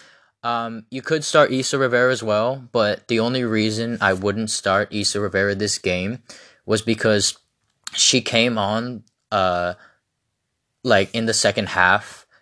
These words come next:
and played, like, a forward role against Steel Canyon the last however many.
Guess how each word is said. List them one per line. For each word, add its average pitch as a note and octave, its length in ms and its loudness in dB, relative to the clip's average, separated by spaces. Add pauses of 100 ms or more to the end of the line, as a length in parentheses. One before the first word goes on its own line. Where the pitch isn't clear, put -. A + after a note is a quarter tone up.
(100)
and G2+ 140 -10
played, G#2+ 220 -2
like, G2 140 -4
a F#2 60 -4
forward G#2+ 480 0
role A#2 480 0
against G2 380 -2
Steel G#2 260 0
Canyon G2+ 400 -2
the F#2 100 0
last F#2+ 680 2 (360)
however G2+ 380 2
many. G2+ 440 -6